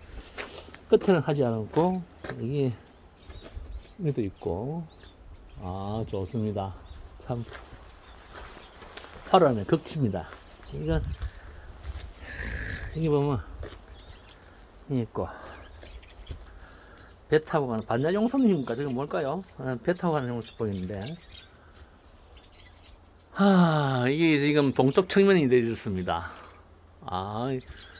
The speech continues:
연화생도 표현되어 있고요. 기하, 기말 모양이니까, 아, 달마시안 표현되어 있고,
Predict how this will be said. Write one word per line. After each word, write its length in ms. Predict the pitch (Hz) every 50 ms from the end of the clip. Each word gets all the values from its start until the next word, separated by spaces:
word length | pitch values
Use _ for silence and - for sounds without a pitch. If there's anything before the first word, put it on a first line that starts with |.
| - - -
연화생도 640 | - 120 117 123 117 165 165 - - 233 233 - -
표현되어 360 | - - 143 127 113 110 104
있고요. 840 | 98 92 - - 87 85 85 92 117 156 190 202 208 208 202 196 190 185 180 175 - - - -
기하, 480 | - - 120 117 123 135 127 110 104 101 - -
기말 420 | - 117 110 101 104 107 127 151
모양이니까, 720 | 170 165 165 165 175 170 165 139 110 104 104 - - 160 175 - - - - - - - - - - - - - - - - - - -
아, 200 | 110 98 95 95 92
달마시안 480 | 107 107 127 139 135 135 - 135 110
표현되어 380 | 95 - - 101 95 90 95 92
있고, 400 | 92 90 - - 156 165 175 175